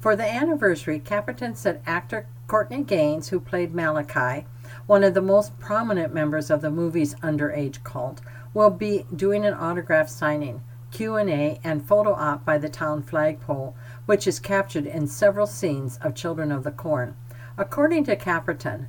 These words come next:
it will be the first time Gaines has visited Whiting since the, the filming took place.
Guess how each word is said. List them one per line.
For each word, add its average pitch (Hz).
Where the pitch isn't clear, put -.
it 196
will 196
be 180
the 160
first 254
time 214
Gaines 165
has 160
visited 185
Whiting 143
since 147
the, -
the 165
filming 165
took -
place. -